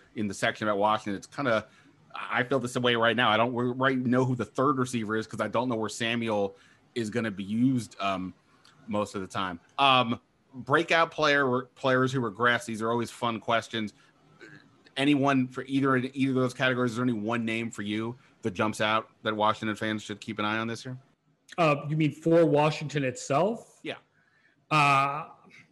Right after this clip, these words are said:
Speaker 2: I, I guess my, my feeling is that Gibson will not jump out as much as people seem to be expecting.
Speaker 1: Okay.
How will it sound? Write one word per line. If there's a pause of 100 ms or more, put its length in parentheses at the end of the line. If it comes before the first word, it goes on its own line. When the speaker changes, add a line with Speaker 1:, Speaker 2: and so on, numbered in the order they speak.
(500)
Speaker 2:
I, (400)
I
guess
my,
my
feeling
is
that
Gibson
will
not
jump
out
as
much
as
people
seem
to
be
expecting. (160)
Speaker 1:
Okay.